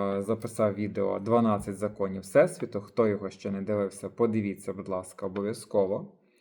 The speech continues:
І ще буду важливі відео записувати. Як правильно мислити, як правильно візуалізувати, як проєктувати те, що ми хочемо. А так, що ми маємо жити, ніби це вже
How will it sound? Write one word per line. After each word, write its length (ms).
І 100
ще 360
буду 240
важливі 460
відео 360
записувати. 840
Як 500
правильно 680
мислити, 760
як 420
правильно 680
візуалізувати, 1120
як 320
проєктувати 760
те, 100
що 160
ми 120
хочемо. 500
А 120
так, 540
що 200
ми 60
маємо 360
жити, 440
ніби 300
це 160
вже 420